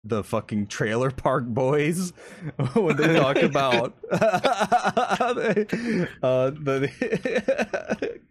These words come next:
Speaker 1: <laughs> the Trailer Parks Boys Karl Marx quote.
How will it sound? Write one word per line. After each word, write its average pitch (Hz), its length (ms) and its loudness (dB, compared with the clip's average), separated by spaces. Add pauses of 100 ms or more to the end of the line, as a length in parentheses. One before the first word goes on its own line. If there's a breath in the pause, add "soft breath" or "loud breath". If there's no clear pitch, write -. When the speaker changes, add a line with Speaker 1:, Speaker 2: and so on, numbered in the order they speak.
Speaker 1:
<laughs> 214 340 -10
the 156 80 -2
Trailer 139 340 -2
Parks 143 320 0
Boys 131 280 0
Karl 123 400 0
Marx 117 400 0
quote. 147 500 0